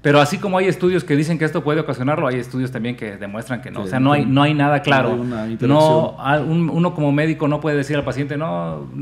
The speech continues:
Speaker 1: si to-, comes esta cantidad de carne, no te va a pasar nada". No, realmente no. El paciente puede desarrollar cáncer o no puede desarrollarlo, puede desarrollar crecimiento o no crecimiento. Realmente no tiene mucho que ver con eso. No hay,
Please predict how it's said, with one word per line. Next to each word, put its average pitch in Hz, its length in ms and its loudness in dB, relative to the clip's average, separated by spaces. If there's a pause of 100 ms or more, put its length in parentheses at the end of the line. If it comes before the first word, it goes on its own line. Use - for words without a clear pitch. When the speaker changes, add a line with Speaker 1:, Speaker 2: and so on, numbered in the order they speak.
(160)
Speaker 1:
si 143 160 -4
to-, 151 220 -2
comes 165 260 -2
esta 165 180 -4
cantidad 139 400 -2
de 151 120 -4
carne, 156 560 -4 (340)
no 135 100 -2
te 143 80 -2
va 143 60 2
a 139 60 -2
pasar 135 240 0
nada". 110 340 -2 (100)
No, 127 360 -8
realmente 131 360 -4
no. 156 160 -6
El 139 80 -8
paciente 135 360 -4
puede 135 180 0
desarrollar 127 380 -2
cáncer 147 280 -2
o 131 40 -4
no 131 100 -4
puede 135 140 -2
desarrollarlo, 127 420 -2
puede 127 140 -4
desarrollar 117 260 -6
crecimiento 131 480 -6
o 117 60 -8
no 117 120 -8
crecimiento. 110 460 -10
Realmente 120 480 -6 (360)
no 127 140 -2
tiene 127 200 2
mucho 123 420 0
que 127 120 -4
ver 123 140 -2
con 120 140 -4
eso. 123 160 -6
No 120 80 2
hay, 131 160 4